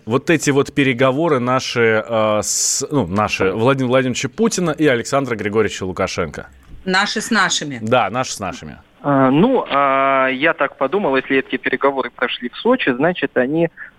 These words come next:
Speaker 3: уже носят некий такой позитивный характер. Это можно было бы даже сказать, знаете, как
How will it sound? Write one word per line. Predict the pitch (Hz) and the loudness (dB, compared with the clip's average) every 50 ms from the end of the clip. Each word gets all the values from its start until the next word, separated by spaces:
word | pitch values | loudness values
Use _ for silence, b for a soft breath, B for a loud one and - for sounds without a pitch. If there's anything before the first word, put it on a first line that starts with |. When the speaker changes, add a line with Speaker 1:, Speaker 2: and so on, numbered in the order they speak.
| - - | -10 -2
Speaker 3:
уже | - 135 123 127 156 165 | 0 2 4 4 4 2
носят | 156 147 147 143 - 143 - - | 2 0 -2 -2 -2 -4 -4 -2
некий | 135 135 131 - 127 | -2 -2 0 -2 -4
такой | - - 123 - - 127 120 | -4 -4 -6 -2 -2 -4 -2
позитивный | - 123 113 113 120 - - 139 127 117 117 | -2 -4 -2 -2 -2 2 2 2 2 2 0
характер. | 110 - 127 117 113 - - _ - - 175 | 0 -2 -2 -2 -2 -6 -8 _ -2 0 0
Это | 190 - 175 | 0 2 0
можно | 156 151 156 143 135 131 | 0 0 0 0 -2 -2
было | 123 123 127 123 | -2 0 0 0
бы | 117 123 120 | 0 -2 0
даже | 113 131 123 120 123 | 0 0 0 0 -4
сказать, | - - 123 120 120 123 | -6 -2 -2 -2 -2 0
знаете, | 135 156 165 - - 120 | -2 -2 -2 -2 -4 -2
как | - 135 135 - | -2 -2 -2 -4